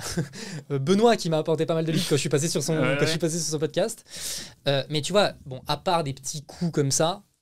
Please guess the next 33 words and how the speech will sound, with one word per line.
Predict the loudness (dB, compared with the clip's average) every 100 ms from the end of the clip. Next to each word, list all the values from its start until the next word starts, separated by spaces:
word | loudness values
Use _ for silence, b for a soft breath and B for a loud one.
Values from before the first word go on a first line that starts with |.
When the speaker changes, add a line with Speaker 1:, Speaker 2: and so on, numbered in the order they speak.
| _ -2
Speaker 1:
euh, | -2 -2
c'est | -4 -2 -4
YouTube | -4 -8 -8 -6 -4
et | -4
LinkedIn, | -4 -6 -6 -8
euh, | -10 -10 -12 -12 -12 -10
Jordan. | -8 -8 -8 -14 _
Speaker 2:
Ok. | -12 -12 -12 _
Parce | -6
que | -2
d'expérience, | -2 -2 -4 -4
en | -6
fait, | -4
moi, | -4
ça | -4 -6
a |
commencé | -4 -6 -4
à | -6
se | -4
rehausser. | -6 -4
J'ai | -4
eu | -2
longtemps | -2 -2
peur | -4 -4
de | -4
ça | -6
parce | -8 -10
que |
moi, | -10 -10
ça | -12
a |
été, | -12 -14
euh, | -14